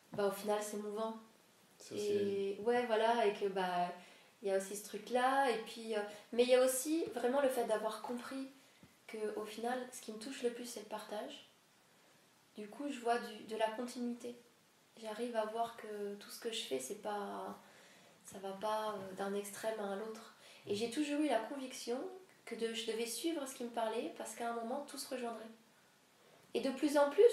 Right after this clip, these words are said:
Speaker 1: je trouve que les choses se rejoignent. « Ah, c'est vrai, je faisais ça avant. Ah, c'est vrai, il y avait ça. » Et de plus en plus, ça se rejoint. Et, et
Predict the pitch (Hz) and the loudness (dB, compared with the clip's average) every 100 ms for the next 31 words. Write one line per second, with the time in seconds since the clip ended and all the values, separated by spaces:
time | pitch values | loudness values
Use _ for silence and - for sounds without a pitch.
0 | - - 285 - 240 240 262 277 269 294 | 8 -2 -4 0 0 2 0 0 0 2
1 | 285 254 - - - - 508 359 339 370 | 2 0 -2 -10 -12 -8 0 2 2 0
2 | 311 285 277 285 262 262 - - - 349 | 0 -2 0 0 0 -2 -6 -6 0 0
3 | 339 311 294 294 302 254 254 233 - - | 4 4 6 4 0 -2 -2 -4 -6 -4
4 | 349 349 339 381 370 285 285 - 277 285 | 0 2 2 0 2 2 0 -2 0 2
5 | 370 480 - - - - - - - - | 2 2 -8 -20 -20 -20 -20 -20 -20 -20
6 | - - 254 254 254 247 240 226 233 214 | -20 -4 0 2 2 4 4 2 -2 -4
7 | 208 - - 226 226 | -4 -8 -10 -8 -8